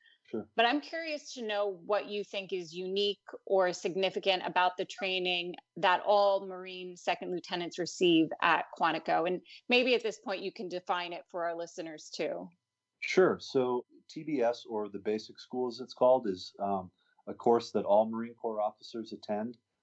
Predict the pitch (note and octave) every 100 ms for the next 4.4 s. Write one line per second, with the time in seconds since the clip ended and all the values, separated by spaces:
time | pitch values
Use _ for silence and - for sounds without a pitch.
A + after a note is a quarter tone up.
0 | - D3+ D#3+ - C#3+ B2+ A#2+ A#2+ B2 G#2
1 | G#2+ G#2 G2+ - - A2 - B2+ A#2 A#2
2 | A#2 A2+ A2+ A2 G#2+ G2 - G2 - A2
3 | G#2+ G#2 F#2+ F#2 G#2 G2 G2+ F#2+ F#2+ -
4 | F#2+ F#2 - G#2